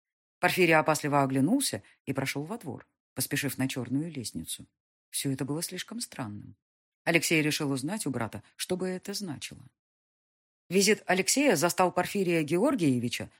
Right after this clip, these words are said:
за переодеванием. Поспешив облачиться в домашнюю одежду и накинув шлафрок, а джинсы и олимпийку спрятав подальше от посторонних глаз,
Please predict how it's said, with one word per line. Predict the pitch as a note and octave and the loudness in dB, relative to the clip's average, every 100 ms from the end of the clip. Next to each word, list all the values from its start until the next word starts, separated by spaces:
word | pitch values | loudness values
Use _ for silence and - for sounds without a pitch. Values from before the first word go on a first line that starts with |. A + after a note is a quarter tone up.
| - | -8
за | C3 F#3 | -2 0
переодеванием. | G#3 G3+ G#3 G#3 G#3 C3 C3 - _ _ _ - | 0 0 -2 -4 -8 -10 -12 -14 _ _ _ -4
Поспешив | F#3 D#3+ D#3 B3 | -2 0 0 2
облачиться | D#3+ C#3+ C#3+ C#3+ D#3 | 2 0 0 -2 -2
в | C3+ | 0
домашнюю | C#3+ C#3 - C3+ C3 | 0 0 0 0 2
одежду | B2 A#3+ A3 C#3 _ - | 0 -4 -2 -6 _ -2
и | F#3 | 2
накинув | F#3 F#3+ D#3+ D3 | 2 2 0 0
шлафрок, | - D3+ - B3 D4 _ _ _ | -4 -6 -2 -4 -4 _ _ _
а | E3 | 0
джинсы | D#3 F#3 D#3 D3+ | 2 2 2 0
и | - D3+ | -2 0
олимпийку | D3 E3 D3 C3 B2+ | 2 0 -2 -4 -4
спрятав | - C3+ A#2+ - | -4 -4 -6 -6
подальше | C3+ C3+ B2 A#2+ | -4 -2 -2 -6
от | A2+ | -6
посторонних | A#2 - A#2+ A#2+ A2 A2+ | -8 -6 -4 -4 -4 -4
глаз, | D#3+ B3 | -4 -4